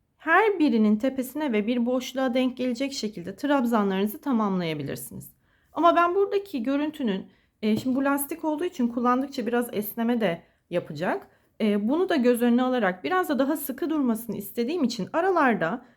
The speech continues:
bu üç trabzanın üzerine üç değil de iki tane çektim. Aralarda üç tane yaptım, aralarda iki tane yaptım. Bu şekilde elinizin ayarına göre siz de ayarlayabilirsiniz.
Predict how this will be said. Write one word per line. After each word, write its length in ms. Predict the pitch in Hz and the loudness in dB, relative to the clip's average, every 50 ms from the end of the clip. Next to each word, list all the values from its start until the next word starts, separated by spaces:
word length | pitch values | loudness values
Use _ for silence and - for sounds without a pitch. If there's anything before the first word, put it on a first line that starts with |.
| _ _ _ _ _ | _ _ _ _ _
bu 140 | - 294 - | -10 -6 -4
üç 160 | 359 370 - | -4 -4 -4
trabzanın 440 | - - 381 349 320 285 320 320 320 | -2 0 2 2 2 0 0 0 0
üzerine 320 | 311 269 294 285 294 294 294 | 0 0 2 2 0 0 -2
üç 320 | 285 311 302 - - - | -4 -6 -8 -10 -4 -2
değil 180 | 381 392 311 311 | 0 0 0 0
de 80 | 330 | -2
iki 220 | - 285 - 302 - | -4 -6 -6 -6 -2
tane 380 | 269 202 160 156 143 104 - - _ | 0 0 0 0 -2 -6 -10 -12 _
çektim. 440 | - - 165 - - - 147 - - | -14 -14 -14 -14 -14 -14 -16 -12 -8
Aralarda 460 | - 330 339 311 262 226 196 214 247 339 | -2 2 2 4 6 6 4 4 2 0
üç 200 | - - - - | -4 -4 -6 -8
tane 280 | - - 156 143 131 | -6 -6 -4 -4 -4
yaptım, 380 | 143 101 - - - - 349 339 | -4 -4 -6 -8 -10 -12 -6 -4
aralarda 420 | 311 311 262 214 185 190 220 247 | -2 -2 0 0 0 0 0 -2
iki 160 | 269 - - | -4 -6 -10
tane 300 | - - 165 147 135 127 | -10 -8 -6 -4 -4 -4
yaptım. 360 | 139 139 135 - _ - - - _ _ _ _ _ _ _ | -4 -6 -8 -12 _ -20 -20 -20 _ _ _ _ _ _ _
Bu 60 | - | -4
şekilde 440 | 403 - 427 392 - 302 262 226 240 | 0 0 0 0 0 0 0 2 2
elinizin 500 | - - 349 330 339 294 247 214 208 226 | 2 2 0 2 2 2 2 2 0 -2
ayarına 440 | - - 339 339 311 247 233 208 190 | 0 0 0 0 2 2 2 0 0
göre 240 | 180 180 196 233 349 | -2 -2 -4 -4 -6
siz 260 | - - 349 285 240 | -6 -4 -4 -2 0
de 40 | 311 | 2
ayarlayabilirsiniz. 1120 | 311 302 285 262 233 226 220 214 214 202 190 202 185 180 175 - - 190 - - - - | 2 2 2 2 2 2 2 2 2 0 0 -2 -2 -4 -4 -6 -10 -12 -14 -14 -16 -18